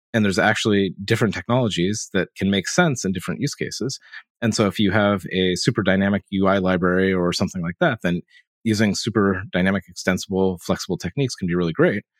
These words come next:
If you want to <laughs> write a matrix multiplication, you probably don't want virtual function pointers <laughs> and stuff like that going on, right?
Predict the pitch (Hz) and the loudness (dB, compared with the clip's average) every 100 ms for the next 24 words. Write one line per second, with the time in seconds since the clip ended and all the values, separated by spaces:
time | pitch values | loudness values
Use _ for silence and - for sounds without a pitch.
0 | _ _ _ _ - - 110 104 98 95 | _ _ _ _ -6 0 2 4 2 2
1 | 117 - - 98 101 - - 95 - 92 | 0 -2 -4 0 0 -2 -8 -8 -6 0
2 | 165 147 107 104 - - - 113 113 113 | 2 2 0 -2 -8 -18 -10 -2 2 4
3 | 110 - 98 98 98 - - 113 98 - | 2 2 2 2 0 -6 -4 0 0 -2
4 | 95 110 - 95 101 90 92 104 120 131 | -2 -2 0 0 0 0 0 2 0 0
5 | - - 110 98 117 92 85 76 - 104 | 0 0 0 2 2 2 -2 -4 -4 -6